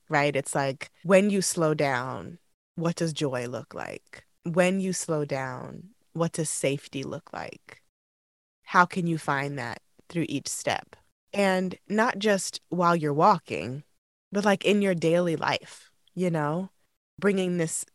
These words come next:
mindfulness and this self-inquiry, like, to the forefront of our busy lives and our busy minds. You know, I think that's such a gift that we can give ourselves.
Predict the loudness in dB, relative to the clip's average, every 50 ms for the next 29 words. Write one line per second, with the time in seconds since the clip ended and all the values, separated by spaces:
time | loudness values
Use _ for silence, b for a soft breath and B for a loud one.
0 | _ _ _ _ _ _ _ _ _ _ _ _ _ _ _ -2 0 2 4 4
1 | 4 4 2 0 -2 -4 -4 -2 -2 -2 -4 -4 -4 -8 -10 -10 -12 -8 _ 0
2 | 0 2 2 2 2 2 0 0 0 2 2 2 2 2 0 -2 -2 -2 0 0
3 | 0 0 0 0 0 -2 -2 -2 -4 -4 -6 -10 -10 -6 -4 -2 0 0 0 2
4 | 2 2 2 2 2 2 2 2 0 0 -2 -4 -4 -6 -8 -16 -20 -20 B B
5 | B B B B B B 2 4 4 4 2 2 2 2 2 2 2 2 2 2
6 | 4 4 4 2 2 0 -2 -2 -4 -2 -4 -4 -6 -8 _ _ _ _ -2 0
7 | 2 2 2 2 0 0 0 0 0 -2 -2 -4 -6 -8 -8 -10 -10 -12 -14 -16
8 | _ _ -10 -8 -6 -4 -4 -4 -4 -4 -4 -4 -6 -6 -4 -4 -6 -6 -6 -10
9 | -18 -18 b b b b b b b b b b b b b 0 2 2 2 4
10 | 2 2 2 2 -2 -2 -2 -4 -4 -4 -4 -6 -6 -8 -8 -8 -8 -6 -6 -8
11 | -8 -8 -8 -10 -10 -10 -10 -12 -14 _ -18 -20 -20